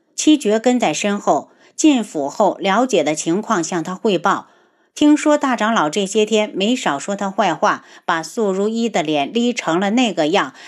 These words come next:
一股脑的都推到了他的头上。这一点楚清瑶根本不担心，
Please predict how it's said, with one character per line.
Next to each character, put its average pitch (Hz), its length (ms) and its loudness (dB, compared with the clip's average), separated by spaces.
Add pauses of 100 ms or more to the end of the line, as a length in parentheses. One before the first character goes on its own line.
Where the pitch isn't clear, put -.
(120)
一 262 200 2
股 214 260 0
脑 151 260 -2
的 160 160 0
都 175 160 0
推 220 240 -2
到 185 180 -2
了 139 100 -6
他 226 240 -4
的 170 140 -6
头 123 260 -12
上。 - 280 -10 (420)
这 320 220 2
一 220 120 0
点 180 300 0
楚 175 180 -4
清 220 200 -2
瑶 185 160 0
根 262 200 4
本 151 160 0
不 156 140 -6
担 175 240 -2
心， 185 320 -2